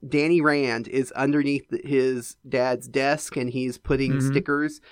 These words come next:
Speaker 1: up, and some of the stickers that he's putting on the desk is, uh, some of the classic Marvel monsters. I think even Bi-Beast is in there,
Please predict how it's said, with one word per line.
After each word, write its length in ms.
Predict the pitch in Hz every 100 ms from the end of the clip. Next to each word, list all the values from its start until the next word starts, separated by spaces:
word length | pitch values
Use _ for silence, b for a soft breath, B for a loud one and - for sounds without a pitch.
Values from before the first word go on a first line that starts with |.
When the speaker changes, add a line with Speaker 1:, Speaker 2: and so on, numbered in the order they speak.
| b -
Speaker 1:
up, 260 | 151 - b -
and 320 | 135 139 131
some 200 | 143 135
of 40 |
the 80 | 123
stickers 460 | - 254 185 160 151
that 100 | 123
he's 180 | 147 -
putting 440 | 190 180 143 143 b b
on 160 | 135 139
the 80 | 131
desk 560 | 160 160 135 131 - - b -
is, 880 | 127 131 131 127 131 127 - - -
uh, 320 | 131 123 120 117
some 180 | - 131
of 60 | 139
the 100 | 127
classic 460 | - 127 - 127
Marvel 560 | 131 127 127 123 123 131
monsters. 680 | 147 170 160 - 123 117 -
I 140 | -
think 200 | 127 127
even 240 | 131 127 170
Bi-Beast 680 | 110 127 135 135 139 -
is 120 | 131 143
in 140 | 143
there, 260 | 147 151